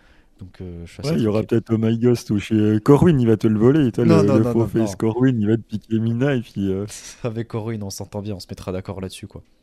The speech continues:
Speaker 1: Je laisserai Utami, il me laissera Mina, et
Speaker 2: tu
Speaker 1: puis
Speaker 2: peux te
Speaker 1: voilà.
Speaker 2: retrouver avec Chichi, et puis ça va bien se
Speaker 1: <laughs>
Speaker 2: passer.
Speaker 1: Ça me va, ça me va très bien, vas-y, Chichi. Bon, écoutez, euh, voilà,
Speaker 2: Ouais.
Speaker 1: c-, je pense que ce sera tout pour cet épisode qui est déjà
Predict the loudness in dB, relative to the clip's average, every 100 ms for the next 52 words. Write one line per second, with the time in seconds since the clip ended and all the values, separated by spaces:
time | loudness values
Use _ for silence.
0 | _ -14 -10 -8 -8 -10 -10 -8 -6 -6
1 | -8 -10 -12 -10 -8 -8 0 4 4 6
2 | 2 4 6 6 4 0 -4 -2 2 4
3 | 4 0 -4 0 4 6 6 6 2 2
4 | 2 0 0 -2 -4 -8 -6 -6 -8 -8
5 | -8 -6 -8 -6 -8 -10 -12 -8 -6 -6
6 | -8 -16 -20 -16 -16 -16 -20 -20 -20 _
7 | _ _ _ _ _ -20 -20 -20 -20 -20
8 | _ -10 -8 -8 _ -8 -8 -8 -6 -6
9 | -4 -4 -4 -4 -4 -4 -2 0 0 -2
10 | -12 _ -16 -8 -8 -6 -6 -6 -6 -8
11 | -8 -10 -8 -8 -10 -6 -6 -6 -10 -16
12 | -12 -10 -10